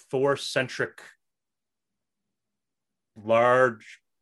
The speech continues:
area mapping that, to your point that you just said, is repeatable. You're generating on a, a certain cadence. Like, this is a game changer, no, in terms of having this data available and, and using it, whether for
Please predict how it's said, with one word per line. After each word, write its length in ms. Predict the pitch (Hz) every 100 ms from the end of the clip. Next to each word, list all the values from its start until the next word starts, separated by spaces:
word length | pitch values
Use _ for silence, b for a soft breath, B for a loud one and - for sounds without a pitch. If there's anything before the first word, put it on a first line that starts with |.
| -
area 640 | 120 123 123 120 117 110 110
mapping 680 | 107 113 120 120 123 120 113
that, 220 | 110 107
to 100 | -
your 120 | 113
point 260 | 117 113 113
that 60 | 110
you 60 |
just 160 | 104 -
said, 160 | 104
is 120 | 104 98
repeatable. 680 | - 151 156 147 139 135
You're 120 | 127 98
generating 540 | 104 104 107 104 101
on 140 | 98
a, 240 | 98 98 95 b b -
a 240 | 104 113
certain 340 | 113 123 107 95
cadence. 440 | - 151 123 98
Like, 200 | 104 101 _ b _ _ _ _ _ _
this 120 | 196 339
is 120 | 302
a 100 | 190 _ _ _
game 280 | 131 180 330
changer, 420 | - 117 107 98
no, 280 | 95 101 165
in 80 | 151
terms 380 | - 113 113 104
of 380 | 101 101 98 95 _ _ _ _ _ -
having 300 | 95 110 107
this 140 | 104
data 260 | 104 104 104
available 540 | 98 104 117 123 131
and, 200 | 98 104
and 160 | 92 95
using 380 | 98 104 101
it, 160 | 104 -
whether 240 | 98 98
for 380 | 87 101 95 92